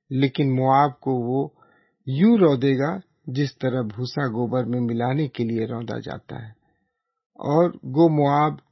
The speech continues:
हाथ फैलाकर उसमें तैरने की कोशिश करे, तो भी रब उसका गुरूर गोबर में दबाए रखेगा,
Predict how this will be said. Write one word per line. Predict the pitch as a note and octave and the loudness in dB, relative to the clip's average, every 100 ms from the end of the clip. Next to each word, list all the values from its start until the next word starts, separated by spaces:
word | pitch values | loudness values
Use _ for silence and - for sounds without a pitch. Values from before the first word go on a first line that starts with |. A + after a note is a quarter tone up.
| _ | _
हाथ | - D3+ F3+ | -2 0 0
फैलाकर | - B2+ C3 C3+ C3+ D3 C#3 | -4 -4 0 0 -2 -2 -6
उसमें | - B2+ - B2 A#2 _ _ _ _ _ _ _ _ _ | -6 -12 -6 -4 -6 _ _ _ _ _ _ _ _ _
तैरने | A#2 B2 C#3 F3+ | -2 0 4 2
की | F#3 F#3+ | 2 -4
कोशिश | - F#3 E3+ F#3+ - | 2 2 2 -2 -6
करे, | - F#3 F#3 F#3+ _ _ _ _ _ - | -2 -2 -2 -6 _ _ _ _ _ -2
तो | D3 C#3+ | 2 2
भी | C#3+ C#3+ G#2+ _ _ _ - | 2 -2 -4 _ _ _ -10
रब | B2 C3 D#3+ - | -4 0 0 0
उसका | C3+ - - A#2 | -10 -10 -4 -4
गुरूर | G#2+ B2 C3 D3 C#3 | -4 -4 -2 -2 -2
गोबर | - C3 A#2 A#2+ | -6 -8 -6 -6
में | A2+ A#2 A2+ B2 _ _ _ _ A#2+ | -6 -6 -6 -10 _ _ _ _ -10
दबाए | A2+ B2+ B2 C#3+ F3+ | -4 -2 0 0 0
रखेगा, | C#3+ - - G#2+ - | -2 -6 -8 -8 -10